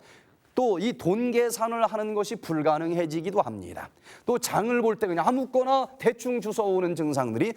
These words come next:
나타날 수도 있어요. 또 약속을 했는데도 까마득하게 잊어버리든지, 기억력이나 사고력이나 판단력이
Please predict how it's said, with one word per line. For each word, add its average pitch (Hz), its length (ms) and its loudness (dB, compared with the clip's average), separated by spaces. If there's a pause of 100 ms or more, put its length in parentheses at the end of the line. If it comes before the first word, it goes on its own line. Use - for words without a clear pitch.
(140)
나타날 120 460 -2
수도 147 240 -6
있어요. 85 580 -6 (300)
또 208 300 2 (220)
약속을 214 600 0
했는데도 190 640 0
까마득하게 208 640 0
잊어버리든지, 170 1000 -2 (220)
기억력이나 165 880 0
사고력이나 180 800 0
판단력이 196 920 0